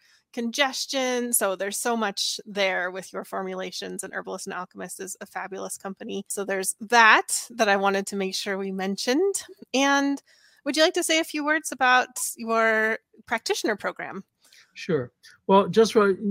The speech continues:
Speaker 2: getting back to Herbalist and Alchemist, uh, if people wanna look at the website, it's herbalist dash alchemist dot com. We just moved to our new facility, much, much
Speaker 1: Congrats.
Speaker 2: larger. Will help us to actually keep things in stock and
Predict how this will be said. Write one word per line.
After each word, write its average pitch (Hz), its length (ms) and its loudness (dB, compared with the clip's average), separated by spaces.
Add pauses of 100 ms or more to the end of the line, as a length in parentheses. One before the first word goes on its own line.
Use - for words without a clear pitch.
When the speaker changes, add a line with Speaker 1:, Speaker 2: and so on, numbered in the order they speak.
(140)
Speaker 2:
getting 202 240 4
back 202 180 4
to 196 80 0
Herbalist 190 420 0
and 185 80 2
Alchemist, 180 520 0
uh, 165 180 2
if 156 140 -4
people 170 320 0
wanna 170 120 0
look 170 200 -2
at - 60 -10
the 170 60 -6
website, 151 440 0
it's 143 200 -8
herbalist 156 540 0
dash 143 460 0
alchemist 143 500 -4
dot 131 280 -4
com. 160 520 -2
We 139 140 -6
just 147 260 -4
moved 147 240 -4
to 143 100 -6
our 139 80 -2
new 139 160 0
facility, 160 800 0 (520)
much, 160 280 2
much 170 260 2
Speaker 1:
Congrats. 185 200 4
Speaker 2:
larger. 170 480 2
Will 151 160 -2
help 143 300 -2
us 139 160 0
to 151 120 -4
actually 135 380 -6
keep 170 220 -4
things 156 400 -4
in 143 180 0
stock 160 640 8
and 135 180 2